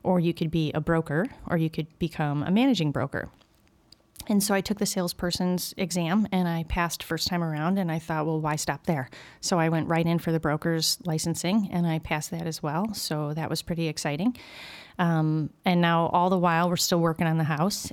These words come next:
and, um, I end-, so that, uh,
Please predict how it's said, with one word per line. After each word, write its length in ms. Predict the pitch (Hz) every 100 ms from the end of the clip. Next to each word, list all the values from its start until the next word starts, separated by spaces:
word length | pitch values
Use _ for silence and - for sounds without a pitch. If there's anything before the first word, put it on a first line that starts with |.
| -
and, 720 | 185 175 160 165 160 160 160 -
um, 680 | 156 151 160 147 147 160 156 _ _ - - _ _ -
I 180 | 175
end-, 340 | 175 110 170 143
so 240 | - 170
that, 560 | 170 165 170 170 - -
uh, 400 | - 165 160 156